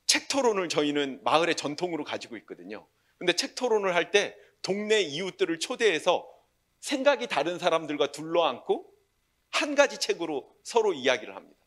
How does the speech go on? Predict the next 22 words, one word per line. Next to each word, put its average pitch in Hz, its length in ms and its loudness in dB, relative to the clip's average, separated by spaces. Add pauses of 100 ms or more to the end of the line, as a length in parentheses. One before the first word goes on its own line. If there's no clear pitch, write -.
(360)
올해는 175 500 2
두 151 200 -10
번째 208 320 0
지구는 160 440 -6
없다라는 143 640 0
책으로 143 520 -6 (260)
청소년이 202 640 0
주최하고 135 760 -2
주민들이 214 440 -4
같이 143 320 -2
둘러앉아서 120 600 -4 (240)
책을 143 440 -2
읽거든요. 90 560 -10 (1200)
제삼회 240 480 2
장소가 220 420 0
가진 185 520 -2 (180)
가장 208 380 0
중요한 185 420 2
기능은 160 480 -4 (340)
아이들과 165 720 4
어른들이 160 580 0
함께 190 440 0